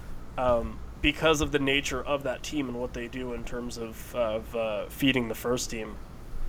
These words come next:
Um, and I wish when I talked to Jake they would have had more than four people on their roster announced, so he could have given me something.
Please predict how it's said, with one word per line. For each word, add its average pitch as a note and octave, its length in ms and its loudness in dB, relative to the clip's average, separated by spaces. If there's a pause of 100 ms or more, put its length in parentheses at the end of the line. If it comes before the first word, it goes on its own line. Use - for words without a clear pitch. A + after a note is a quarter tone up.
(540)
Um, G#3+ 680 0 (1000)
and C3 120 6
I B2+ 120 8
wish C3 320 4
when C#3 100 4
I C3 80 8
talked B2+ 300 4
to C3+ 60 2
Jake C3 300 4
they A#2+ 120 0
would A#2+ 120 2
have A#2 120 0
had B2 180 2
more C3 160 8
than C#3 140 4
four D#3+ 180 4
people D3+ 320 0
on C#3+ 80 4
their D#3 100 4
roster F#3+ 360 4
announced, B2 320 2
so B2+ 100 2
he A#2 100 -2
could D3+ 180 6
have C3+ 120 2
given D3+ 240 4
me E3+ 100 6
something. E3+ 520 4